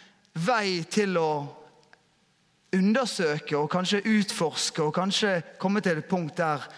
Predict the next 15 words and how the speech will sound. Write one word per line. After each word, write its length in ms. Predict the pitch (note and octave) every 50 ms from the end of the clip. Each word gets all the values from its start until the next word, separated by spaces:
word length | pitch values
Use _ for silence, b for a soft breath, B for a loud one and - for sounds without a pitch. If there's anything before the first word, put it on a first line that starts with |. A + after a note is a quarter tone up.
| B B B B
man 160 | - D#3+ D#3+
selv 240 | - - F3 D#3 C#3
tror. 460 | - - D3+ B2+ A2+ - - - - B B B B B B B B B B B B B B B B B _ _ _ _ _ _ _
Men 160 | _ F3+ A3+ A3+ - - -
det 140 | F#3 A3+ C4
er 240 | B3+ C4 B3+ A#3
disse 180 | A3 G#3+ G#3 C4 B3+ -
ordene 480 | C4+ C4+ C4+ A3 E3 E3+ D#3 C#3 C3 C#3 -
som 140 | F#3+ F3+ F3
noen 220 | F3+ G3 A3+ G#3+
ganger 240 | G2 - G#3 G#3 G3
vokser 320 | A#3 A3+ - - - D#3 D3
i 60 | D#3
munnen 240 | E3+ F3+ F3 D3 B2+
på 140 | G#2 A2+ E2+